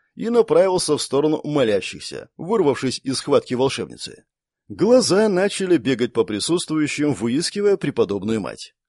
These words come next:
А в зале собралось около сотни человек. В основном вставшие на колено храмовницы, но среди них были и монахини, и богато одетые дворянки с мужьями. Все держали на уровне груди руки,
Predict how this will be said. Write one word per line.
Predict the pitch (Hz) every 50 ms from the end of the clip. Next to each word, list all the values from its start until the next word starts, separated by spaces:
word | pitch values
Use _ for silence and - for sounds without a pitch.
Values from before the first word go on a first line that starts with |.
| _ _
А | - 98 101 104
в | 104
зале | - - 110 117 123 131 143 156 156
собралось | - - 147 117 107 98 95 104 107 - 120
около | 107 - 123 123 131 143
сотни | - 247 233 - 151 127
человек. | - - 85 62 57 - - _ - _ _ _ _ _ _ _ _ _ _ -
В | 113 101 113 135
основном | - - 123 110 110 107 117 143 147 143 127
вставшие | - - 113 110 113 110 - - 131
на | 127 131 127
колено | - 135 135 143 147 156
храмовницы, | 151 - 196 214 220 208 131 101 80 - - - 52 - - _ _ _ -
но | - 139 190 - 226 226
среди | 220 - 175 190 190 151 165 170
них | 180 180 - 92
были | 123 165 170 180
и | 185 180
монахини, | 156 131 120 113 120 123 123 - 127 120 120 120 113 - - - -
и | 120 131
богато | 127 120 113 135 147 151 160 151
одетые | 147 127 113 151 147 156 160 156
дворянки | 143 151 160 196 214 208 - - 107
с | - 120
мужьями. | 117 117 95 101 - - - - _ _ _ _ _ _ _ _
Все | - - - - - -
держали | 143 117 135 135 117 - 135 151 151 151
на | 139 123 120 120
уровне | 127 139 135 120 123 127 117
груди | 101 113 123 104 98 110
руки, | 107 135 160 165 - 143 143 127